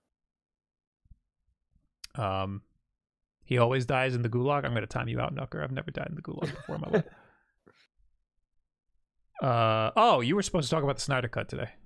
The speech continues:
Speaker 2: Uh, f-, I know, but I might have something ready by tomorrow.
Speaker 1: Oh, I didn't know about this.
Speaker 2: Yeah. So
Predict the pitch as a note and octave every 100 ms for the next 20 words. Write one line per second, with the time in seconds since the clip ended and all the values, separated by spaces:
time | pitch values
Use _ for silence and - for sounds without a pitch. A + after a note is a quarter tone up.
0 | _ _ _ - _ _ _ _ _ _
1 | _ _ _ B2 B2 A#2+ A#2 A2+ - -
2 | - _ _ _ _ A#2 B2+ C3 A2+ G2
3 | F#2 _ _ _ _ _ _ _ _ _
4 | - C3 C3 C#3 D3 C3 C3+ A#2+ C#3+ B2
5 | C3 A#2+ A#2 A#2+ A#2 G#2+ A2 G#2 - C3
6 | A#2+ C#3 E3+ F#3 G3 G3 G3+ G3 F3 D#3
7 | C#3+ C3 B2 A#2 A2+ A2 A2 G#2+ G#2 G#2
8 | G2+ G2+ G2+ G2+ G2+ G2 G2 F#2+ - G2
9 | F#2+ F#2+ G2 F#2+ A2 - G4 - - -
10 | _ _ A2 A2 G2+ F#2+ F#2+ - _ _
11 | _ _ - A#2+ A2 G#2 G2+ G2+